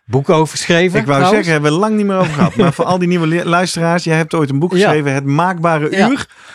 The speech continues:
Speaker 2: Over, eh, Dion Beukenboom,
Speaker 1: Ja.
Speaker 2: die het werelduurrecord
Speaker 1: En toen
Speaker 2: ging
Speaker 1: was het
Speaker 2: aanvallen.
Speaker 1: eigenlijk simpel. Je hebt geen tegenstander, je hebt alleen maar, eh, de tijd, een
Speaker 2: En
Speaker 1: uur
Speaker 2: jezelf.
Speaker 1: lang en de afstand. En je weet gewoon wat je moet halen. En dat was in principe een vlakke race met, waarbij je moet op gang komen.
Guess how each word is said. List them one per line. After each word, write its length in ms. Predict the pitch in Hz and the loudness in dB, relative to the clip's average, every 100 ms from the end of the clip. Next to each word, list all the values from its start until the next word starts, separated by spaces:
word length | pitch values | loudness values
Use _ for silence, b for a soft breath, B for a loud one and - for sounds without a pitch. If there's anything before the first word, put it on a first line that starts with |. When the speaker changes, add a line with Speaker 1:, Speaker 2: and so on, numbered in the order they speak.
| B | B
Speaker 2:
Over, 800 | - 170 151 156 151 143 139 135 | -4 -2 0 0 2 2 2 2
eh, 60 | 135 | 0
Dion 240 | 131 160 156 | 0 0 2
Beukenboom, 540 | 156 160 143 147 143 147 | 2 2 0 0 0 -4
Speaker 1:
Ja. 60 | |
Speaker 2:
die 100 | 127 | -2
het 100 | 131 | -2
werelduurrecord 460 | 120 123 113 123 107 | 0 -2 -2 -2 -2
Speaker 1:
En 60 | 90 | 0
toen 100 | 104 | 0
Speaker 2:
ging 120 | 175 | 2
Speaker 1:
was 120 | 170 | 0
het 80 | 147 | -2
Speaker 2:
aanvallen. 220 | 92 143 | -4 -2
Speaker 1:
eigenlijk 280 | 139 147 135 | -2 -2 -4
simpel. 320 | - 143 131 | -4 -4 -2
Je 60 | 127 | -2
hebt 180 | 135 - | -2 -2
geen 200 | 143 131 | -4 -2
tegenstander, 720 | 139 131 123 - 131 127 120 | 0 0 -4 -6 -4 -4 -4
je 80 | 117 | -4
hebt 220 | 131 135 | -6 -6
alleen 260 | 127 131 | -6 -4
maar, 240 | 123 113 107 - | -4 -4 -6 -8
eh, 80 | 139 123 123 113 | -6 -6 -6 -8
de 120 | 117 | -6
tijd, 360 | 147 139 214 - | -4 -2 -4 -6
een 180 | 123 131 | -6 -2
Speaker 2:
En 60 | |
Speaker 1:
uur 60 | 127 | 0
Speaker 2:
jezelf. 180 | 139 120 | 2 2
Speaker 1:
lang 300 | 127 143 151 | 2 0 -4
en 220 | - 147 127 | -4 -2 -2
de 120 | 131 | -4
afstand. 640 | 123 135 - 139 139 - - b b b | -2 -2 -2 -2 -2 -8 -18 b b b
En 100 | 269 | -2
je 60 | |
weet 160 | 156 123 | -2 -2
gewoon 180 | 127 120 | -2 -2
wat 80 | |
je 60 | 117 | -4
moet 80 | 110 123 | -4 -2
halen. 280 | 131 131 127 | 0 -2 -4
En 100 | 117 | -4
dat 80 | 107 | -4
was 140 | 107 | -4
in 140 | 123 | -6
principe 640 | 104 110 - 147 170 127 113 | -6 -6 -2 -4 -2 -6 -6
een 200 | 127 107 | -6 -6
vlakke 400 | - 120 - 107 | -2 -2 -2 -6
race 240 | 104 98 - _ _ | -6 -8 -12 _ _
met, 360 | 147 127 120 - | -8 -4 -4 -4
waarbij 260 | 104 107 | -4 -4
je 60 | 104 | -4
moet 160 | 113 | -6
op 100 | 104 | -6
gang 260 | - 147 160 | -2 -2 0
komen. 440 | 185 175 180 175 | 0 0 0 -4